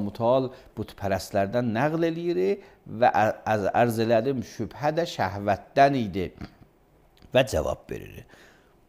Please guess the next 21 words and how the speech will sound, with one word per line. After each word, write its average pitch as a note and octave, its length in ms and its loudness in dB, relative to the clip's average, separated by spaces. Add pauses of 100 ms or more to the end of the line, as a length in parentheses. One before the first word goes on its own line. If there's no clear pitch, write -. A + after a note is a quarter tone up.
(120)
Buyurur G#3+ 340 2
ki, G#3+ 520 0 (480)
və A#2 180 6
qalu, F2 460 4 (1200)
və G2+ 160 2
bunlar A#2+ 260 4 (120)
dedilər, F#2 500 4 (1000)
ə F3+ 100 12 (100)
iza A2+ 320 10 (200)
kunna G#2 580 2 (100)
izamən, G2 840 -2 (520)
aya A#2 300 4
o A2+ 260 2
zaman A2 440 -2
ki, F#2+ 220 -8
biz, G#2+ 200 -4 (360)
biz G#2+ 180 -4
sümük G#2+ 640 -2
olduq G#2+ 640 2 (400)
və G2 180 4
rufatən G#2 1120 -2